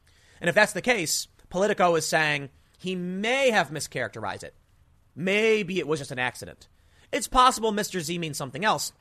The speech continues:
but it seems to me Adam Schiff, according to multiple stories, is not on the level. He's absolutely not on the level. I think most of you probably agree with me on this one. It's probably why you're watching this video in the first place. He's playing games. He's, he's using manipulative language.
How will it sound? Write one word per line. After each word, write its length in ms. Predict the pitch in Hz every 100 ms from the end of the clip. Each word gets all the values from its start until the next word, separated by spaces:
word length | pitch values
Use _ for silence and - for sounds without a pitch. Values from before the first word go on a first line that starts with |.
| - - - -
but 120 | 160
it 60 | 180
seems 320 | - 254 254
to 80 | -
me 220 | 214 113 92 - _ _ _ _ _ _ - -
Adam 220 | 165 226
Schiff, 420 | - 135 143 - _ _ _ _ _ _ -
according 340 | 135 165 190
to 60 | 165
multiple 380 | 160 220 185 185
stories, 540 | - 123 110 113 - _ _ _ _
is 180 | 175 135
not 260 | 160 160 -
on 140 | 120
the 80 | 123
level. 300 | 110 104 78 _ _
He's 200 | - 151
absolutely 720 | 147 156 170 - 170 160 156
not 260 | 151 131 131
on 100 | 120
the 80 | 117
level. 220 | 107 107
I 60 | 127
think 180 | 170
most 200 | 156 156
of 60 | 147
you 80 | 147
probably 280 | 143 135 147
agree 220 | 135 131
with 120 | 127
me 80 | 127
on 100 | 123
this 160 | 120
one. 200 | 131 123
It's 120 | 117 -
probably 300 | 120 175 226
why 160 | 214
you're 120 | 220
watching 300 | 214 214 214
this 120 | 208 165
video 180 | 196
in 60 | 202
the 60 | 185
first 220 | 151 139
place. 280 | 143 135 - _ _ _ - -
He's 180 | - 190
playing 400 | - 180 220 226
games. 400 | 160 143 143 - _ _ _
He's, 180 | - 160
he's 220 | - 160
using 220 | 156 160 156
manipulative 540 | 156 202 214 208 160
language. 520 | 151 139 131 127 -